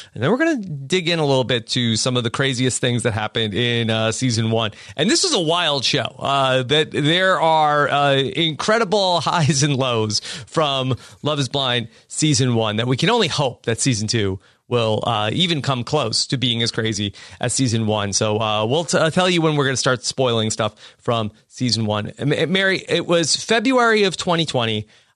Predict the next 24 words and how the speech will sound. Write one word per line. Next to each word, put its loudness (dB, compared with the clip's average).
I 0
remember, 2
uh, 4
vividly, 0
I -2
was -2
at -4
the 0
movie 4
theater 0
seeing 2
the -2
Sonic 0
the 2
Hedgehog 0
movie. -2
And 0
when 4
I 0
was 0
in 2
the 2
movie 4
theater, 0